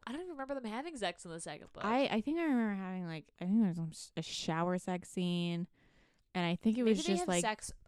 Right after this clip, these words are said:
Speaker 1: uh, downstairs in that room that his dad's office that they destroyed. I feel like they might have
Speaker 2: Oh,
Speaker 1: had
Speaker 2: yeah.
Speaker 1: sex in
Speaker 2: Maybe
Speaker 1: there.
Speaker 2: they probably had sex there. They probably had sex in the bed, too. 'Cause
Speaker 1: Um,
Speaker 2: she's, like, fully, like, he fully was just, like,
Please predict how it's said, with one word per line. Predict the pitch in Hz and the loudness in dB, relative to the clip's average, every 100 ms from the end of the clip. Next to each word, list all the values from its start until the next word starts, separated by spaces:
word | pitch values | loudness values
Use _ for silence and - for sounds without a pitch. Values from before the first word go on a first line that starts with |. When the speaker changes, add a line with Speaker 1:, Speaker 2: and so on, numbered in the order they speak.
| - | -14
Speaker 1:
uh, | 220 190 | -10 -2
downstairs | 185 190 - 170 165 185 | -2 -2 -4 -4 -4 -6
in | 185 | -8
that | 175 - | -10 -10
room | 160 156 165 | -12 -12 -12
that | - | -12
his | 185 165 | -12 -6
dad's | 170 151 147 | -4 -4 -6
office | 147 180 175 | -8 -10 -14
that | 170 | -14
they | 170 | -12
destroyed. | 165 - 156 170 175 | -12 -10 -8 -8 -8
I | |
feel | - 170 | -12 -16
like | 190 | -14
they | 180 | -8
might | 175 | -2
have | 190 | 0
Speaker 2:
Oh, | |
Speaker 1:
had | 196 | 0
Speaker 2:
yeah. | 185 160 | 0 -4
Speaker 1:
sex | 185 - | -6 -10
in | - | -4
Speaker 2:
Maybe | 202 262 | 0 0
Speaker 1:
there. | 254 | 2
Speaker 2:
they | 254 | 0
probably | 285 285 196 | 2 0 0
had | 165 | -4
sex | 143 160 | -10 -10
there. | - 151 | -10 -6
They | 180 | -4
probably | 262 277 240 | 0 4 2
had | 202 | 2
sex | 202 196 | 0 0
in | |
the | 175 | 0
bed, | 175 151 | 0 0
too. | 170 156 - - - _ _ - _ - | 0 0 -2 -8 -20 _ _ -20 _ -2
'Cause | 185 208 | 0 2
Speaker 1:
Um, | |
Speaker 2:
she's, | 208 196 | 0 0
like, | 196 180 - - - - | 0 0 -6 -20 -20 4
fully, | 208 202 202 190 | 6 8 8 6
like, | 180 175 165 - - - | 4 4 2 -2 -20 -10
he | - 233 | 2 2
fully | - 196 196 | 6 6 8
was | 196 180 | 6 4
just, | 175 - | 2 0
like, | 156 139 | 0 0